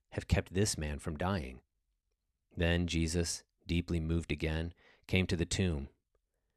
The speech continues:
It was a cave, and a stone lay upon it. Jesus said, "Take away the stone." Martha, the sister of the dead man, said to him, "Lord, by this time there will be an odor, for he has been dead four days."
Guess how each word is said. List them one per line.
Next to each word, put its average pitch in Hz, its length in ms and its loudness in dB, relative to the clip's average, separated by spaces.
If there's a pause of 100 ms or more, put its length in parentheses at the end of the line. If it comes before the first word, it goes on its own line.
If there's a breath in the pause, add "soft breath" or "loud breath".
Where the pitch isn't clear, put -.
(220)
It 92 120 -2
was 113 120 2
a 101 60 2
cave, 90 500 2
and 87 80 -2
a 78 60 0
stone 90 400 4
lay 71 120 2
upon 76 340 0
it. 69 200 -6 (800)
Jesus 80 300 -2
said, 76 380 0
"Take 120 180 4
away 101 260 6
the 90 100 2
stone." 76 420 -2 (1080)
Martha, 90 360 6
the 78 120 0
sister - 340 4
of 73 60 2
the 73 100 0
dead 73 240 -2
man, 69 240 -4
said 92 260 2
to - 80 0
him, 76 220 -2 (100)
"Lord, 104 380 4
by 98 100 4
this 107 220 2
time 90 220 -4
there 82 100 0
will 80 80 0
be 80 140 -2
an 80 120 -6
odor, 87 360 2 (260)
for - 140 0
he 117 60 6
has 110 100 4
been 85 180 0
dead 98 260 2
four 95 280 2
days." 80 500 0